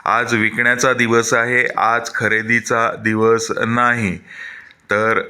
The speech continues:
शेअर मार्केटला आज खरोखर सोन्याचा दिवस आलेला आहे. आता सोनं चांदी, तर चांदी फिजिकल खरेदीची वेळ आलेली आहे. ही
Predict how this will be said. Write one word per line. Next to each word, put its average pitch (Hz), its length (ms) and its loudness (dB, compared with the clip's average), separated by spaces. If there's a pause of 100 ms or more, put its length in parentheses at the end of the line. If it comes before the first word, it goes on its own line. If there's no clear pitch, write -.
शेअर 127 360 2
मार्केटला 113 800 0
आज 110 500 0
खरोखर 110 600 0
सोन्याचा 110 680 0
दिवस 104 420 0
आलेला 95 480 0
आहे. 92 440 0 (240)
आता 95 260 0
सोनं 110 360 0
चांदी, 98 420 -2 (580)
तर 98 260 2 (200)
चांदी 113 760 0
फिजिकल 127 760 0
खरेदीची 110 840 0
वेळ 104 360 0 (160)
आलेली 98 640 0
आहे. 98 320 0 (480)
ही 110 560 0